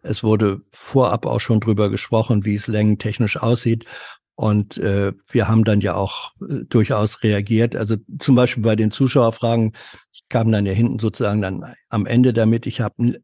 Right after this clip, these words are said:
längst nicht alle Fragen gestellt, die ich eigentlich gerne,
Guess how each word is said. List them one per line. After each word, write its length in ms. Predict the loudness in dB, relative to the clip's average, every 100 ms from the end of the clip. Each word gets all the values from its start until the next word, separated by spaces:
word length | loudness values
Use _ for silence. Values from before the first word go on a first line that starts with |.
| _
längst 420 | 0 4 4 2
nicht 200 | -2 -2
alle 180 | -2 -2
Fragen 340 | -2 -2 0 0
gestellt, 440 | -2 0 0 0
die 60 | -2
ich 120 | -2
eigentlich 300 | -2 -2 -2
gerne, 400 | -2 0 -2